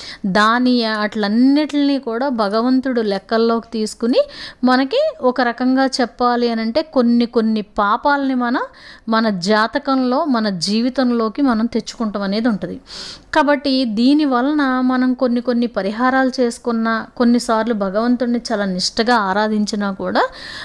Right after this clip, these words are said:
మనకి ఆ పుణ్యఫలం అనేది అంతగా రావడం అనేది ఉండదు. కాబట్టి ఇప్పుడు నేను చేసిన, చెప్పినట్టు గనక మీరు చేసుకున్నట్టయితే విశేషమైన పుణ్య, ఆ, ఫలితాన్ని మీ ఖాతాల్లోకి భగవంతుడు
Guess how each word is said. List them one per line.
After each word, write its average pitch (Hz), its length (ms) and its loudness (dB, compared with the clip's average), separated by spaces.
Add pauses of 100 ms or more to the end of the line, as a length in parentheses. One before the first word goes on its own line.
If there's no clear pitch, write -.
(120)
మనకి 240 540 2
ఆ 220 240 0
పుణ్యఫలం 254 800 2
అనేది 226 560 -4
అంతగా 269 680 0
రావడం 220 380 0
అనేది 226 280 -2
ఉండదు. 180 300 -4 (1040)
కాబట్టి 196 500 0 (300)
ఇప్పుడు 320 420 0
నేను 247 300 2
చేసిన, 226 540 0 (440)
చెప్పినట్టు 247 460 0
గనక 220 300 -2
మీరు 196 460 -2
చేసుకున్నట్టయితే 190 1080 -2 (420)
విశేషమైన 277 1040 2 (300)
పుణ్య, 240 260 4 (260)
ఆ, 233 300 2
ఫలితాన్ని 226 720 0
మీ 226 160 4
ఖాతాల్లోకి 220 840 -2
భగవంతుడు 214 840 -2